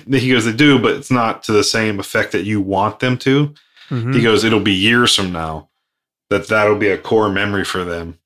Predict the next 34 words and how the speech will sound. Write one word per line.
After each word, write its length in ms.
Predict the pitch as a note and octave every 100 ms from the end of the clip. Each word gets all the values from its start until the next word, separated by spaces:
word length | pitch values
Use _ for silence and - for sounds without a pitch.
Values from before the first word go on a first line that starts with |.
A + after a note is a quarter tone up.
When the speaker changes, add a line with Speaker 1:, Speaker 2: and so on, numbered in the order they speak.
| _ _ _
Speaker 1:
when 160 | G#2+ G#2+
they 260 | G#2+ G2+
have 300 | F#2 A#2 A2
their 160 | G2 G2
own 200 | A2 A2+
family, 300 | - F#2+ G2 F#2+
and 80 | G2
they're 180 | G2
gonna 140 | G2 G#2
be 120 | G2+
trying 260 | - G#2+ G2+
to 60 |
do 100 | G2+
that 80 | G2
same 320 | - A#2 G#2
stuff 400 | - A#2+ A2 -
to 80 | -
recreate 560 | G#2 G#2 - G2 G2 F#2+
the 80 | F#2+
core 300 | - A2+ G2+
memories 640 | G#2 A2 F#2+ F2+ F2 - _ _ _ _ _ _ -
that 120 | G2
they 180 | G#2+ G2+
have 280 | A2 G#2 F#2
with 180 | F2
you 480 | A2 B2+ F2+ E2 E2 _ _ _ _ _ _ _ _ _
that 140 | G2 G2+
they 140 | G2+
wanna 260 | G2 F#2+ F#2+
have 160 | G2
with 160 | F#2 -
their 160 | E2+
own 180 | G2+ G2
children," 520 | F#2+ E2+ E2 D#2+ D#2+